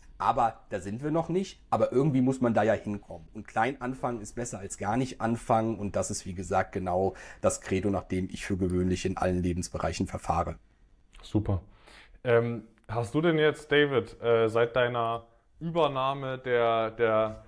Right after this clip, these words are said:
Speaker 2: Waldflächen oder nach der gesellschaftlichen Übernahme der Waldflächen, das bist ja nicht du,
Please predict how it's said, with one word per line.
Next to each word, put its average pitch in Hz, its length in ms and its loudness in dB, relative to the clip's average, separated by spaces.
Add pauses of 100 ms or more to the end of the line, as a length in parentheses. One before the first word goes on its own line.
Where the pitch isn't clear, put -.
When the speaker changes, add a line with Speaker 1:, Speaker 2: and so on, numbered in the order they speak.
(220)
Speaker 2:
Waldflächen 120 760 2 (300)
oder 113 160 2
nach 110 220 2
der 107 340 4
gesellschaftlichen 110 800 0
Übernahme 92 440 0
der 85 140 2
Waldflächen, 80 500 -2
das 82 120 -8
bist - 220 -10
ja 92 80 0
nicht 90 200 -4
du, 117 180 -6